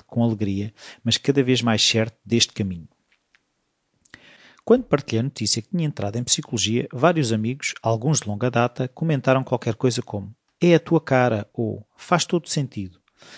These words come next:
Ora, se estava na minha cara, se faz todo sentido, por que razão é preciso chegar aos quarenta e dois anos para fazer aquilo que esteve sempre visível para os outros? Sei que sou miúpe, mas passa mais por não ter tido a presença e a coragem de seguir aquilo que estava escarrapachado na minha maneira de olhar para o mundo.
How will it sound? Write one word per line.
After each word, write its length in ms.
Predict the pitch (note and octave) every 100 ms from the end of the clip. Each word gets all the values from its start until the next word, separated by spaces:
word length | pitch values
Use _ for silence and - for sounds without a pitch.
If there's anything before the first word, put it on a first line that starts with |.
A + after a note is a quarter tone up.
| - _ _ _
Ora, 220 | - A#2 A2
se 80 |
estava 340 | - - G#3+ D#3+
na 80 | E3
minha 220 | D3+ C3+
cara, 380 | - G2 - -
se 160 | -
faz 200 | - C3+
todo 220 | - F#3 -
sentido, 640 | - G#2+ - C3 B2 B2 _
por 160 | - G3+
que 80 | -
razão 280 | C#3 A2+
é 120 | A2+ B2
preciso 340 | - A#2 -
chegar 240 | - A#2+
aos 140 | A#2 -
quarenta 400 | A#2+ C#3+ D#3 C3
e 40 |
dois 220 | A#2 G#2
anos 180 | A#2+ C3
para 140 | - D#3+
fazer 320 | B2 A#2 A#2
aquilo 260 | - B2+
que 80 | B2
esteve 300 | - - A2+
sempre 400 | - - D#3 C#3
visível 420 | A2+ G#2+ A#2+ A#2
para 200 | G#2 -
os 160 | G2+ G2
outros? 340 | G2 - - - _ _ _ _ -
Sei 280 | - - A#2
que 120 | -
sou 180 | - C3
miúpe, 380 | A2+ G#2 - - _ - - _
mas 180 | A2+ -
passa 400 | - F3+ - C3
mais 260 | G#2+ A#2
por 240 | - A#2+ A2
não 140 | D3
ter 200 | C#3+ C#3
tido 280 | - A2+ G#2
a 40 |
presença 540 | - A#2+ G#2+ C3 F3 D#3+
e 60 |
a 40 | C#3+
coragem 480 | - A#2+ A2+ A2 C3
de 80 |
seguir 320 | D3 - A#2+ B2
aquilo 300 | B2+ C3+ C3
que 80 |
estava 240 | - A2+ G#2+
escarrapachado 840 | - B2 C#3 - B2 - A#2 A2+
na 120 | A#2+
minha 280 | A#2 C3 C3
maneira 380 | A#2 A2+ A#2 A#2
de 140 | A2+
olhar 240 | A2 A2 A2
para 180 | A2
o 20 | G#2
mundo. 360 | G2 G2 -